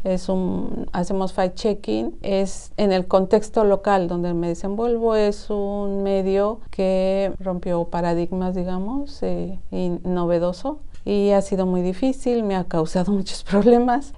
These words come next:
Fui secuestrada, he sido víctima de distintos niveles de violencia institucional.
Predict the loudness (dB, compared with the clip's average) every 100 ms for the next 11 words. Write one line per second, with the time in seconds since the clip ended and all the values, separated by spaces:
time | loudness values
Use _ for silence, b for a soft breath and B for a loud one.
0 | -6 -2 -2 -2 -2 -2 -2 -2 -2 0
1 | 0 -2 -2 -4 -2 -2 -2 -4 -2 0
2 | -2 -4 -4 -4 -2 0 -2 -2 -2 -2
3 | 0 0 2 2 0 0 0 0 -2 -2
4 | -4 -4 -4 -2 -4 -4 -4 -4 -4 -4
5 | -4 -4